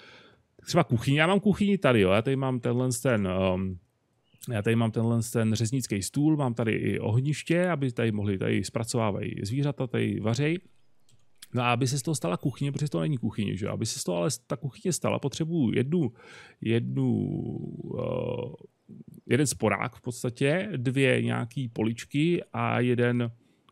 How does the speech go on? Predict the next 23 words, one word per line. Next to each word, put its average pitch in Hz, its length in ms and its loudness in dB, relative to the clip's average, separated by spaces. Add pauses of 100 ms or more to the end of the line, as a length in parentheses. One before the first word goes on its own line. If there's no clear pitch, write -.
(140)
řeznický 113 520 0
stůl. 98 240 -4
No, 101 80 0
řeznický 175 460 0
stůl 196 200 -4
tam 185 160 -2
mám, 120 240 0
tohle 139 220 -2 (260)
je 143 500 2 (460)
campfire, 117 560 0
což 117 180 -8
není 117 200 0
stove, 117 480 2 (240)
a 110 680 -2
dvě 113 180 -2
poličky 127 300 -8
tam 117 100 -4
taky 120 200 -4
nemám, 92 280 -4
to 123 100 -4
musím 117 260 -4
vyzkoumat, 101 680 -4
no. - 100 -12